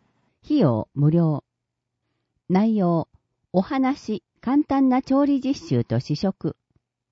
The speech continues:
持ち物、エプロン、三角巾、タオル。締め切り日、三月十八日月曜必着。申し込み、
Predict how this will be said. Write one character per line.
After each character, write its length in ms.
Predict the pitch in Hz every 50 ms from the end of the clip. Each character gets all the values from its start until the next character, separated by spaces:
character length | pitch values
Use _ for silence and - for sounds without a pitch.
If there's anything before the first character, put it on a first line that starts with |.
| _ _ _ _ _ _ _ _ _ _ _ _ _ _ -
持 100 | 185 226
ち 160 | - - 302
物、 320 | 277 226 139 113 113 - - _ _ _ _ _ -
エ 100 | 269 -
プ 160 | - 247 190
ロ 120 | 135 113
ン、 140 | 113 110 - _ -
三 280 | - - 226 262 262
角 200 | - 240 233 - _ _ -
巾、 320 | - 123 117 110 95 - _ _ _
タ 180 | - 208 202 156
オ 80 | 104
ル。 160 | 101 92 - - _ _ _ _ _ _ _ _ _ _ _ _ _ _ _ _ _ _ _ _ _ _ _
締 140 | - - 214
め 100 | - -
切 160 | - - 208
り 120 | 196 190 160
日、 200 | - 113 - - _ _ _ _
三 300 | _ - 269 285 294 285
月 260 | 269 233 - - 170 156
十 260 | 147 202 262 277 277
八 380 | - - 208 233 - 254 240
日 260 | 220 220 - - 202 170
月 320 | 160 165 - - - 226
曜 260 | 226 220 175 120 101 117
必 140 | - - _ -
着。 380 | - 147 139 - - - - _ _ _ _ _ _ _ _ _ _ _ _ _ _ _ _ _ _ -
申 160 | 156 180 214 240
し 100 | - -
込 140 | - 180 180
み、 180 | 175 160 -